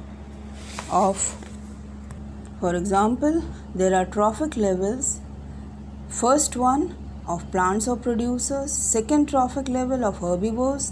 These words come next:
third trophic level of carnivores, and the fourth trophic level,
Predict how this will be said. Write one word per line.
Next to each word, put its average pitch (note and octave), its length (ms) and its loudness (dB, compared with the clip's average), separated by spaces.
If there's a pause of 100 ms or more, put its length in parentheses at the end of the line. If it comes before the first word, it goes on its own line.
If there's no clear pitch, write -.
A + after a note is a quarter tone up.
third B3 360 2
trophic F3 460 -2
level E3+ 320 -2
of F3 200 -4
carnivores, F3 840 -6 (420)
and F3+ 180 -4
the - 80 -8
fourth C#4+ 400 4
trophic F#3 460 -2
level, F3+ 380 0